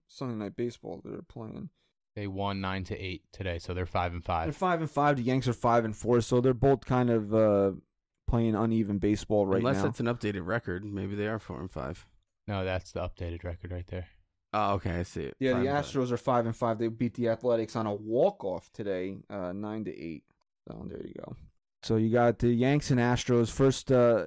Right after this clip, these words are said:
Speaker 1: you know, it, you would have liked to see the Yankees play a little bit better coming into this series from the opening, uh, homestand, but they, I mean, everything pretty much went
Speaker 3: You gotta take care of business, though. You gotta, you gotta win.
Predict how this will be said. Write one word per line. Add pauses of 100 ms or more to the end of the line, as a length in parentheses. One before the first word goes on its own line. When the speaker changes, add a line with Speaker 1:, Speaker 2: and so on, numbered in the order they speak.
(140)
Speaker 1:
you
know, (300)
it, (520)
you
would
have
liked
to
see
the
Yankees
play
a
little
bit
better
coming
into
this
series (320)
from
the (180)
opening, (160)
uh, (380)
homestand,
but
they, (320)
I
mean,
everything
pretty
much
went
Speaker 3:
You
gotta
take
care
of
business,
though.
You
gotta,
you
gotta
win.